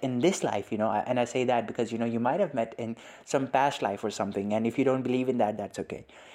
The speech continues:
Uh, but, you know, it's like you feel that deeper connection with a person. And,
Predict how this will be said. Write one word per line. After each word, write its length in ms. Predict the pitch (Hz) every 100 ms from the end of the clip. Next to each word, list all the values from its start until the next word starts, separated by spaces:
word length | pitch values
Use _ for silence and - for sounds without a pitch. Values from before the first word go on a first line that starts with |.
| - -
Uh, 220 | 113 117
but, 240 | 139 -
you 60 | 202
know, 80 | 214
it's 180 | -
like 240 | 190 185 - - - - -
you 160 | 160 196
feel 380 | 196 185 185
that 260 | 175 165 139
deeper 320 | 160 147 156
connection 540 | 147 143 131 - 139 120
with 100 | 113
a 60 |
person. 360 | - 113 - 123
And, 240 | 131 143